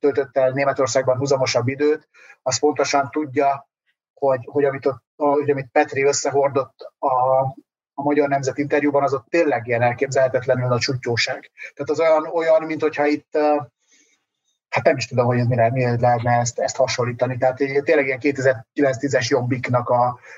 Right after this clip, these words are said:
a teljesen vállalhatatlan, ilyen kurucinfo szintű ökölségeihez. És, ö, és ugye ab-, a-, azzal a szemüveggel nézve, hogy ez megint új fénytörést kap, de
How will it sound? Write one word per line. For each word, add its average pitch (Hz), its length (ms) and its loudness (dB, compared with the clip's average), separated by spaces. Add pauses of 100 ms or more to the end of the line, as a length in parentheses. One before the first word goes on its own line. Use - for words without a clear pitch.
a 131 120 -14
teljesen 131 400 0
vállalhatatlan, 127 760 0
ilyen 127 180 -2
kurucinfo 127 580 -2
szintű 120 840 0
ökölségeihez. 120 960 -2 (400)
És, 131 420 -2
ö, 139 240 2 (840)
és - 120 -12
ugye 147 160 0
ab-, 170 260 0
a-, 196 180 -2
azzal 180 260 2
a 170 40 4
szemüveggel 160 500 0
nézve, 147 300 0
hogy 143 120 2
ez 139 120 0
megint 143 320 0
új 151 180 0
fénytörést 143 540 0
kap, 147 300 0
de 147 320 0